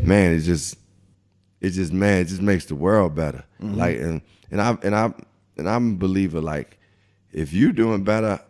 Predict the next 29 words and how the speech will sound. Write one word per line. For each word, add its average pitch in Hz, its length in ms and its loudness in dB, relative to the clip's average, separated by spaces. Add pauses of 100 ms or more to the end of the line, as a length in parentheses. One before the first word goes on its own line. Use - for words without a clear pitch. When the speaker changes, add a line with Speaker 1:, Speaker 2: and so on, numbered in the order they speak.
Speaker 1:
I'm 104 200 -2
doing 85 280 2
better, 76 240 -2
'cause 78 220 -8
we 85 180 -4
are 85 300 -2
all 76 120 -10
connected. - 560 -14 (120)
Speaker 2:
We 95 160 -10
are, 113 120 -8
Speaker 1:
right? 80 300 -2 (160)
Speaker 2:
yeah. 62 80 -4
Speaker 1:
And, 80 180 -2
and 87 160 0
your 95 240 4
energy 87 440 2
is 82 120 -2
gonna 87 220 -4
be 82 100 -6
better, 82 320 -2
and 76 220 -2
the 76 80 -4
next 92 240 -4
person's 87 320 -2
energy, 78 380 -2
you 85 100 -2
gonna 95 200 -2
spread 85 420 0
that. 82 260 0